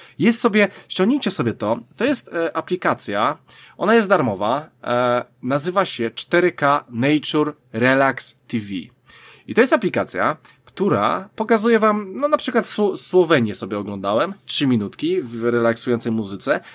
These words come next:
trzy minutki, bo jest za darmo, no, normalnie by to trwało godzinę i jak to kurwa wygląda, sztos. I n-,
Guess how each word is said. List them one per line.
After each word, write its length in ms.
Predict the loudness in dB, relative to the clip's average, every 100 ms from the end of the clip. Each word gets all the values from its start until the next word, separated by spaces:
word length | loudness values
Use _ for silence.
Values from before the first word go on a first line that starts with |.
| -6
trzy 180 | 0 4
minutki, 340 | 4 2 2
bo 80 | 2
jest 180 | 4 2
za 100 | 2
darmo, 280 | 4 2
no, 80 | 0 0 0 -2
normalnie 400 | -4 0 2 0
by 100 | -2
to 340 | -4 -4 -2 -4
trwało 300 | -6 -4 -4
godzinę 480 | -4 -8 -6 -6 -6 -8 -20 -20 _
i 320 | 2 4 4 0 _ _ _ _ _
jak 220 | -6 -6
to 120 | -6 -4
kurwa 280 | 0 2
wygląda, 560 | 2 4 4 2 -2 -12 _ -18
sztos. 420 | -2 0 0 -4 -16 -12
I 200 | -4 -2
n-, 120 | -2